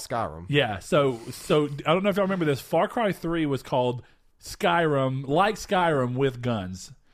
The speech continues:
Speaker 2: That
Speaker 1: Yeah.
Speaker 2: was, that was a quote from somebody. So what that was is that they're trying to talk about, well, the,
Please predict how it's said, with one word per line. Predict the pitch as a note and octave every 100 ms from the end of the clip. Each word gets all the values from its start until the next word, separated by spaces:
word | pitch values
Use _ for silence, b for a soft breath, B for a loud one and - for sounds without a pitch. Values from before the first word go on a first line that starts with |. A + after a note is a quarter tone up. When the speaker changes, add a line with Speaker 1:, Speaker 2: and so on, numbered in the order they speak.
| _
Speaker 2:
That | C#3+ D3
Speaker 1:
Yeah. | D3+ C3+
Speaker 2:
was, | C#3+
that | D3+ D3
was | D3
a | C3+
quote | - C#3+ A#2
from | A#2 A2+
somebody. | - A2 G2+ F#2+ B B B
So | - D3 C3 A#2
what | C3+ F#3+ F#3+
that | G#3 C#3
was | E3+ E3 C#3
is | B2+
that | C3
they're | C3+
trying | D3+ C#3+
to |
talk | C3+
about, | B2 A#2 A#2+
well, | B2+
the, | A#2 A#2